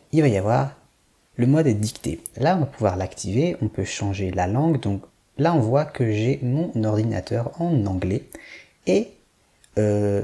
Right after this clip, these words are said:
du coup, la langue de dictée, j'ai mis en français. Après, on peut choisir le microphone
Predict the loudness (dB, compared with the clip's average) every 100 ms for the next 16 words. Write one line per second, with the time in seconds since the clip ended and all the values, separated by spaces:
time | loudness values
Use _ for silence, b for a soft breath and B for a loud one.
0 | -2 0 0 0 2 4 6 6 4 6
1 | 4 2 2 2 0 -4 -2 -2 0 0
2 | 2 0 0 -2 -2 -6 -4 -4 -4 -8
3 | -12 _ _ _ _ -18 _ _ -6 -4
4 | 0 2 2 -4 -4 -4 -2 -4 -2 -2
5 | -4 -4 -6 0 2 2